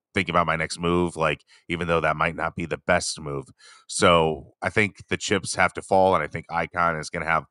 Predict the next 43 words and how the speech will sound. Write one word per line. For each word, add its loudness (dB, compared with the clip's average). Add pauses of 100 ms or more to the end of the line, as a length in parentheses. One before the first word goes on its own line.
(280)
a -4
lot 8
to -6
say 2
about 4
what 4 (100)
happens 0
with 0
Isaiah 0
Williams. -2
And -6 (380)
I -8
think -4
Isaiah 0
Williams -4
has -6
gotta 2 (340)
look -2
himself 0
in 0
the -2
mirror 0
and -8
say, -2 (200)
"Am -4
I 0
really 0
an -2
N 2
F -6
L -2
player -2
right 0
now? 0
Are -2
there 0
things -8
that -6 (380)
I 0
have -2
to -10
clear 2
up?" 4